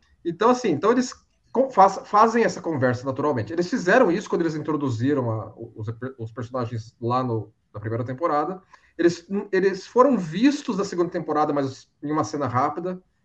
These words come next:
Eu acho que no final da segunda temporada, quando eles estavam desmontando o casco dos Cerritos. Eles participaram disso.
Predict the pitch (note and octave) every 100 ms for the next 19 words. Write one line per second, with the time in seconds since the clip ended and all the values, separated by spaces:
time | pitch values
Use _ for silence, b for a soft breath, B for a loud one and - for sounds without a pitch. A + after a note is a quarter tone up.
0 | _ B2+ A#2 D#3+ - D#3+ D3+ F3 F#3+ -
1 | E3+ F3 E3+ D#3 D#3+ F3+ F3 E3+ F3 E3
2 | D#3 E3+ D#3+ D#3 E3+ F3 D#3+ D#3+ - D#3
3 | - D3+ A#2 G#2+ - - A2 - B2+ -
4 | - C3 B2+ A2 G2+ G2+